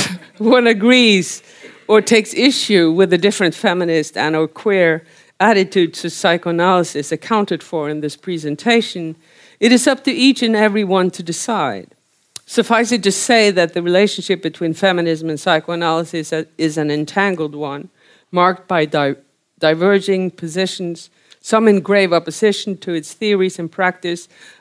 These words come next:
others praising psychoanalysis for providing a vocabulary as well as methods for problematizing identity categor-, categories and diverse practices.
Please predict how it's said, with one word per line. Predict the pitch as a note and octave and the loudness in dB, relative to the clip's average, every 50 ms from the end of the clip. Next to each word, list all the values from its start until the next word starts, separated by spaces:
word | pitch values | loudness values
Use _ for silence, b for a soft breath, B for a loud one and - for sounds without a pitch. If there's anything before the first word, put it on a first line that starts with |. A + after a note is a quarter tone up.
| B _ | B _
others | F3+ G3+ G#3+ G3 G#3 G3+ F#3 F#3+ | 2 4 4 4 4 2 2 0
praising | - - G3+ G3 G3 F#3+ F#3+ G3 F#3+ F3+ | -6 0 2 2 2 2 0 -2 -4 -4
psychoanalysis | - - F3 E3+ E3+ E3+ F3 E3+ D#3+ D#3+ D#3+ E3 D#3+ D#3 - - D#3+ - | -2 -2 -2 -2 -2 -4 -6 -6 -6 -4 -4 -4 -4 -6 -6 -12 -16 -12
for | - E3 | -12 -12
providing | D#3 - - F3 D#3 E3+ F3 F3+ F#3 F3+ F3+ F3+ E3+ | -12 -8 -10 -6 -2 2 2 2 2 2 0 -2 -4
a | D#3+ | -4
vocabulary | C#3 C#3 C3 - - G3 F#3+ F#3 F#3 F#3+ F#3 F#3 F3 F3 F3 F3 F3 F3+ b b b b b b | -6 -8 -12 -10 -6 -2 -2 -2 -2 -2 -4 -4 -2 -2 -4 -4 -6 -8 b b b b b b
as | E3 E3 D#3+ E3 | -6 -6 -6 -4
well | E3+ F#3 E3+ D#3+ | -4 -2 -2 -2
as | D#3 D3 D#3 | -2 -4 -2
methods | E3 F3 E3+ F3 - F3+ E3 D3+ D3 - | -2 -2 -2 -2 -2 -4 -4 -4 -8 -12
for | - D#3 C#3+ | -14 -14 -14
problematizing | - - F#3+ F#3+ F#3+ F#3 F#3 F3 E3+ D#3+ - F3+ E3+ D#3+ D#3 - E3+ E3 D#3 D#3+ _ b b b b b b b b | -10 -2 -2 0 0 0 -2 -4 -4 -6 -4 -4 -2 -2 -4 -4 -8 -10 -10 -12 _ b b b b b b b b
identity | D3+ D#3+ D3+ F3+ F3+ F3+ F3 - E3+ E3 D3+ | -4 -4 0 0 0 0 0 -4 -6 -8 -8
categor-, | - - F3+ D3+ D3+ D3 C#3+ C#3+ C#3+ C#3+ C#3 - - _ _ _ _ | -6 -2 0 2 2 2 0 -4 -8 -10 -10 -10 -14 _ _ _ _
categories | - - G#3 G3+ F3 E3 D3+ D3 D3 D3 C#3 C#3 C#3+ - | -4 -2 0 0 0 -2 -2 -2 0 0 -2 -4 -6 -6
and | D3+ D3 C#3+ | -8 -4 -2
diverse | C#3+ C#3+ C#3+ D3 D3 C#3 C#3 | -2 -2 0 -2 -2 -4 -4
practices. | - _ - E3+ F3 - _ B2 B2 - - - - _ _ _ _ | -8 _ -4 -4 -4 -4 _ -18 -18 -18 -20 -20 -20 _ _ _ _